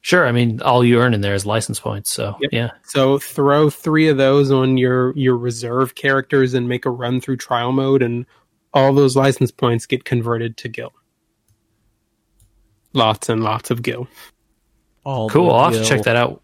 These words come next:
Speaker 1: once I eventually fill up everyone's boards. 'Cause I'm not there yet, but I'm, like, I'm treading that way.
Speaker 2: Mm-hmm.
Speaker 3: Do you know what the, what the clan level was?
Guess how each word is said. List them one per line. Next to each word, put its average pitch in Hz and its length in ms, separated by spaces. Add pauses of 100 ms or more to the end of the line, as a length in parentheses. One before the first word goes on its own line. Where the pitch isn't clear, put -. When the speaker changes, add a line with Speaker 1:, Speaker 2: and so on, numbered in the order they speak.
Speaker 1:
once 117 280
I 107 120
eventually 104 380
fill 107 200
up 101 160
everyone's 101 360
boards. 104 400
'Cause - 120
I'm 139 80
not 180 160
there 147 200
yet, 156 220
but 123 100
I'm, 110 200
like, 104 260 (240)
I'm 104 140
treading 101 400
that 95 180
way. 95 260 (220)
Speaker 2:
Mm-hmm. 127 520 (220)
Speaker 3:
Do 127 120
you 117 80
know 110 140
what 107 160
the, 101 300 (600)
what 117 180
the 107 100
clan 107 340
level 110 260
was? 117 320